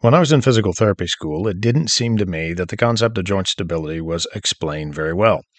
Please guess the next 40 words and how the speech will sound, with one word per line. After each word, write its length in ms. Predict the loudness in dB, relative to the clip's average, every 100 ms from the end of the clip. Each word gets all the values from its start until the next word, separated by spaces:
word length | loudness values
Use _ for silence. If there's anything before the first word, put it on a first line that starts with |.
| -20 -20 -20 _ _ _ _ _
There 160 | 2
was 120 | 4 4
a 60 |
general 280 | 4 6 6
notion 380 | 4 2 2 0
that 180 | -2 -2
people 240 | -2 0
understood 420 | -2 -2 -2 -2
intrinsically 720 | -2 -2 4 4 4 -2 -6
what 220 | -4 -4 -2
joint 240 | -4 -4
stability 480 | -4 -4 -4 -4 -4
meant 380 | 0 2 2 -4
when 160 | -4 -2
it 40 |
was 160 | -2 -4
explained 560 | -4 -4 0 0 0 -2
in 180 | -4 -2
technical 440 | -4 -4 -8 -10
terms, 520 | -2 4 4 4 -2 -6 -16 -20 -20 -6
and 220 | 2 4 4
that 80 |
was 120 | 2 2
certainly 260 | 2 2
fine 340 | 2 2 2 -2 -14 _ -2
in 260 | 0 0 -2
terms 300 | -4 -4 -4
of 80 | -6
the 80 | -2
technical 420 | 0 0 -2 -4
description. 680 | -4 0 2 2 0 -6 -10 _ -20 -20 _ _ _ 2
But 280 | 4 4 2
I 120 | 0 2
found 300 | 6 6 6
that 100 | 4
it 100 | 4
didn't 200 | 4 4
really 220 | 4 2
translate 560 | 2 2 2 2 0
well, 340 | -2 -4 -4